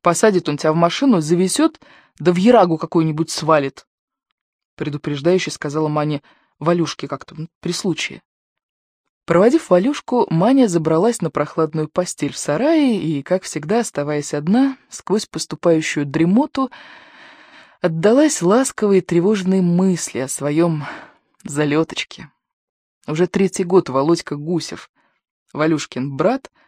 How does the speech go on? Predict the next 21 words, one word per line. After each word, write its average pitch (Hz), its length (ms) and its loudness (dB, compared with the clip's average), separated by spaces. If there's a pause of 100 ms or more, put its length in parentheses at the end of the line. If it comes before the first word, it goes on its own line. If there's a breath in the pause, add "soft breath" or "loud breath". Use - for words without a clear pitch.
слал 196 400 2 (200)
письма 139 380 -6
из - 80 -10
Севастополя. - 680 -8 (640)
Начиналось 269 640 4
каждое 247 640 4
одними 165 560 4
и 156 60 -6
теми 147 300 -6
же 139 120 -6
словами. 139 600 -4 (920)
«Добрый 139 460 -2
день, 247 340 -2
веселый 190 540 0
час. - 440 -2 (680)
Пишу 139 280 -6
письмо 339 360 2
и 156 120 0
жду 160 200 2
от 202 180 2
вас. 151 320 0